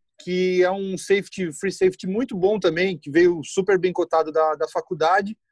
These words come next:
e se machucou também no comecinho da temporada. Então, é,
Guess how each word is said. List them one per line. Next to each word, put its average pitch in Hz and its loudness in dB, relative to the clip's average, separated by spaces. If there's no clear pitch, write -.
e 180 0
se 208 -8
machucou 190 -4
também 196 -4
no 202 -4
comecinho 190 -4
da 196 -4
temporada. 170 0
Então, 175 -10
é, 147 -4